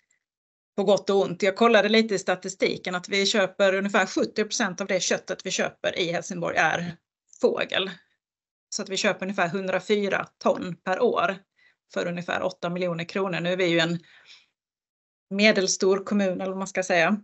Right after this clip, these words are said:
Det finns ju de som säkert köper betydligt mer och vi har ju ökat kycklinginköpen ungefär trettio procent de senaste sex åren. Och det är ju just, eh, som vi kommer komma in på sen, att det är ett, ett billigt, eh,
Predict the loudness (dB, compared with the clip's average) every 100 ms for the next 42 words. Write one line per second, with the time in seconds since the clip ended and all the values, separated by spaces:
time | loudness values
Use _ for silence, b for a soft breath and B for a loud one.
0 | _ -12 -8 -6 -4 -4 -4 -8 -4 -4
1 | -4 -4 -4 -4 -8 -6 -6 -6 -8 -20
2 | B B -2 2 4 2 2 2 4 6
3 | 6 4 2 -4 -4 -6 -10 -10 b b
4 | b b _ 2 2 2 -2 -2 0 -2
5 | -2 -6 -2 0 0 0 0 0 -2 -8
6 | -4 0 0 -2 -10 -12 -10 -8 -8 -8
7 | -6 -4 -4 -10 -10 -8 -8 -8 -6 -4
8 | -2 -4 -6 -14 _ -2 2 2 2 -2
9 | -14 _ _ _ _ _ _ _ -4 -2
10 | -2 -6 _ -2 0 -2 -6 -12 -12 -14
11 | _ _ -10 -6 -6 -4 -4 -2 -2 -4
12 | -6 -4 -2 -2 -4 -2 -2 -4 -6 -6
13 | -4 -4 0 2 2 -2 -6 -6 -2 0